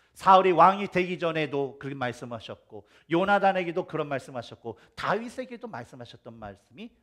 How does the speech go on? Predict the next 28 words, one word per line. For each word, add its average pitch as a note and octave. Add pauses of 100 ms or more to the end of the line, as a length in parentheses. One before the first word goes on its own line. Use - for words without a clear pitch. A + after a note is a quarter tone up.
바로 C3+ (140)
"저들을 C3+
너의 G#2
손에 A2 (280)
붙이시겠다"라는 -
그런 C3
말씀이에요. - (1080)
그래서 A#3+
얼핏 G#3
보면요, G3 (160)
와, D3
하나님께서 A#3
정말 C3+
다윗을 B2
사울의 A3+
손에 D#3+
붙이시나 E3
봐라고 D3
우리는 A2
생각할 D#3+
수 -
있어요. - (1600)
그러나 B3
우리의 G#3
원문의 G#3+
그 G#3+
성경을 G3
보면 C3+